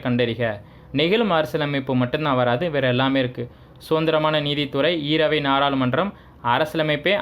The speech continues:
அனைத்துக்கும் மேலானது. உயர்மட்ட அதிகாரம் எதுனா அரசியலமைப்பு தான். அப்ப எது வராதுன்னு கேட்டதுனால ஆப்ஷன் ஏ மட்டும்தான் வராது. அதாவது நெகிழும் அரசியலமைப்பு மட்டும்தான் வராது.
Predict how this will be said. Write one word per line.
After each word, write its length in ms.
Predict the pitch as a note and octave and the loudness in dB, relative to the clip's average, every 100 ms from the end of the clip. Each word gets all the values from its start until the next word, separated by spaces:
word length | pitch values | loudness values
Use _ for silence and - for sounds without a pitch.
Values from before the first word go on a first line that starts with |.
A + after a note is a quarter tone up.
| - | 0
அனைத்துக்கும் 480 | C3+ D3 D3 D3 C#3 | 0 0 -2 -2 0
மேலானது. 440 | B2 B2 A#2 A2+ A2 A2+ - - - - - - - - C3 | 2 2 2 0 -2 -4 -12 -20 -20 -8 -6 -6 -12 -4 0
உயர்மட்ட 380 | D#3 E3 E3+ F#3+ | 2 2 0 2
அதிகாரம் 300 | E3 E3 D3+ | 2 2 2
எதுனா 200 | C#3+ D3+ F#3+ | 2 2 2
அரசியலமைப்பு 520 | C#3+ C#3 C#3 B2 A#2 A#2+ | 2 0 0 0 0 0
தான். 100 | A#2+ A#2 | 0 -2
அப்ப 120 | B2 B2+ B2 C#3 | -2 0 2 2
எது 160 | F#3 B3 - - - - | 2 0 -4 -14 -8 0
வராதுன்னு 440 | B2+ D#3 E3 E3+ D3 | 2 4 2 0 0
கேட்டதுனால 500 | B2+ B2+ A#2 A#2+ F#3+ - - - - C3+ | 0 0 2 0 0 -2 -14 -8 -2 -2
ஆப்ஷன் 260 | C3 C3+ C3+ | 0 0 2
ஏ 80 | E3+ E3+ | 2 0
மட்டும்தான் 380 | D#3+ D#3+ D3+ C#3+ | -2 -2 0 2
வராது. 200 | B2 A2 A2+ | 2 0 0
அதாவது 220 | B2+ D#3 C3+ | 0 2 0
நெகிழும் 400 | C#3 F3+ F3+ E3 - | 0 0 0 -2 -2
அரசியலமைப்பு 540 | C3+ C3 C#3 C3+ B2+ B2+ B2 | -2 -2 -2 0 -2 -2 -2
மட்டும்தான் 340 | B2 C3+ B2+ | -2 0 0
வராது. 240 | A#2 G#2+ | 0 0